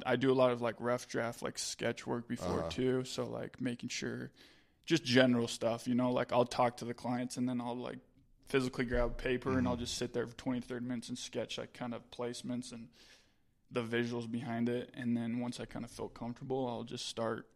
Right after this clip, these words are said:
Speaker 1: you know, getting levels done, you know, outline and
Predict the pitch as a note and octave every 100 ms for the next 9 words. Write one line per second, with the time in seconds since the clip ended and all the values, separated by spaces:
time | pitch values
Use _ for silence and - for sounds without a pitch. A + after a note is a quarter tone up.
0 | _ - _ - G#2+ A2+ A2 A2 A2+ A#2
1 | A#2 A#2 G#2+ F#2+ - A#1+ - - G2 -
2 | A#1 G1+ A1+ A1 -